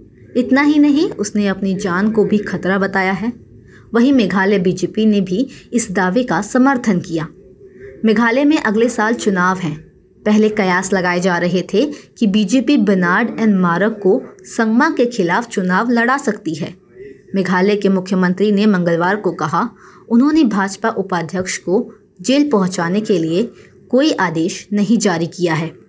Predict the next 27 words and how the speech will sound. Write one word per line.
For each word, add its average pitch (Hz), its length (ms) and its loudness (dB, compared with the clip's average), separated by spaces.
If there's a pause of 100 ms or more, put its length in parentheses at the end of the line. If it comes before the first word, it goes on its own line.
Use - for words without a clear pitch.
(240)
आपको 285 300 0
बता 294 300 2
दें, 339 160 4
कुछ 262 180 0
दिनों 233 260 2
पहले 214 320 2
पड़ी 202 300 2
रेड 190 300 4
में 208 240 4
मेघालय 196 480 4
के 247 120 2
पुलिस 185 340 0
प्रमुख 185 400 0 (100)
एलआर 190 280 2
बिश्नोई 190 440 0
के 226 120 0
अनुसार 175 560 0 (320)
रेड 294 340 2
के 262 100 4
दौरान 190 460 2
रिसोर्ट 202 500 0
में 220 180 2
भारी 190 360 2
मात्रा 208 420 2
में 220 200 2
शराब 220 460 0
समेत 233 460 0